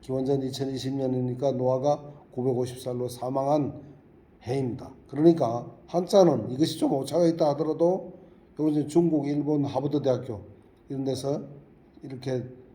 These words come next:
이구동성으로 한자가 만들어진 시기가 기원전 이천오백 년이라고 말하는데, 이 시기에 도대체 누가 한자를 만들었는가가 중요한 거 아닙니까?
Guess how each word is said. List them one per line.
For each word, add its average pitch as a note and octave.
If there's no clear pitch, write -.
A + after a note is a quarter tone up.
이구동성으로 C3
한자가 C3
만들어진 A#2+
시기가 B2+
기원전 B2
이천오백 B2+
년이라고 B2+
말하는데, A#2
이 F3
시기에 E3
도대체 C3
누가 C3+
한자를 F3
만들었는가가 D3
중요한 C3
거 C#3+
아닙니까? C3+